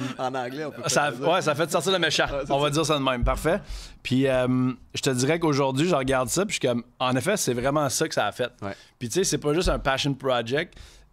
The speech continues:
Speaker 2: Euh, je te dirais que le, le deux ans et demi, euh, qu'on a eu de relaxer, en fait, là,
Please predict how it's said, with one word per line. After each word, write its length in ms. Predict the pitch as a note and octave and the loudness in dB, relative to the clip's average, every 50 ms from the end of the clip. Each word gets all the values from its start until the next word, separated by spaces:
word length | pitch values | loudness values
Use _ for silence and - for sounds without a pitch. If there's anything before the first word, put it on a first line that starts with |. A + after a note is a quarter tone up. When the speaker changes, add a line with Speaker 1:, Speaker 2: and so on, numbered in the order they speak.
| - - | -8 -4
Speaker 2:
Euh, 160 | A#2+ A2+ G#2+ | -2 -2 -2
je 60 | G2 - | -2 -2
te 60 | B2+ | -2
dirais 280 | A#2+ A2+ B2 B2+ D3+ D#3 | -2 -2 0 -2 -2 -2
que 100 | - C#3 | -2 -2
le, 240 | B2 A#2+ A#2 A2+ A2+ | 0 0 0 0 -2
le 160 | A2 A2 G#2+ | -2 -4 -4
deux 500 | G#2+ A2 A2 C3 C#3 D3 C#3+ C#3 B2 C#3 | -6 -2 0 0 2 2 2 2 2 2
ans 120 | C#3+ C#3+ | 0 2
et 80 | C#3+ C#3 | 2 2
demi, 460 | C3+ C3 C3 C3+ C#3+ D3+ D#3 D#3 D#3 - - | 2 2 2 2 2 2 0 0 -4 -6 -4
euh, 200 | B2 A2+ A2+ A2 | -2 -2 -2 -4
qu'on 220 | G#2+ - A#2+ A#2 | -4 -2 -2 -2
a 60 | A#2 A#2 | 0 0
eu 340 | A#2+ C3 C3+ C#3+ D3 C#3+ D3 _ _ _ _ A2 | 0 0 0 0 0 -2 -6 _ _ _ _ -6
de 120 | A2 A#2+ | -2 -2
relaxer, 680 | A#2 G#2 G2 B2 C3 C3 B2+ A#2 - - - D3 D#3 F3 | -2 0 0 0 2 2 0 0 -2 -4 -6 -4 -4 -4
en 100 | E3 C#3 | -6 -6
fait, 220 | - D#3 F3 - | -6 -8 -8 -6
là, 140 | F3 F#3+ | -8 -10